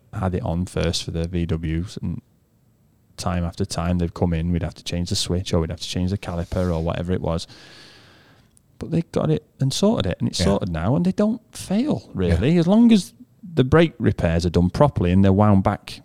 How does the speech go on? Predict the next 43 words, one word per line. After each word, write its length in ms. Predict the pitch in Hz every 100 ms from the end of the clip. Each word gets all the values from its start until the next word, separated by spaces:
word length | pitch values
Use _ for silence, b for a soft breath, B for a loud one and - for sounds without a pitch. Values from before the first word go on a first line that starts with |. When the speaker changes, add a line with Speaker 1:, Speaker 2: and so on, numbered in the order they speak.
| -
Speaker 1:
with 200 | 98 90
the 80 |
diagnostic 560 | 90 85 90 123 - -
tool 260 | - 90 92
or 180 | 92 87
through 180 | 98
the 80 | 90
service 340 | - 123 98 -
menu 220 | 87 87
on 80 | 85
the 80 |
car, 300 | - 113 90
there's 180 | 110 135
never 200 | 143 131
gonna 140 | 127 110
be 80 | 104
a 40 |
problem 280 | - 80 95
with 100 | 107
it. 60 | 113
Speaker 2:
Look, 200 | - 101
you 60 |
get 160 | 98 120
the 120 | 95
Airbus 580 | 98 107 104 104 - -
or 80 | 98
the 80 | 90
Boeing 300 | 92 95 95
people 280 | 85 82 80
to 60 |
work 260 | 82 82 -
on 140 | 80 80
it 120 | -
because 300 | 98 98 90
they 100 | 101
fly 280 | - 101 92
fly-by-wire 760 | - 92 92 92 85 95 92
everything 380 | 95 139 - 82
on 100 | 82
these 200 | 214 92
Speaker 1:
Yeah, 100 | 87
yeah. 80 | 101
Speaker 2:
aircraft. 240 | 82 107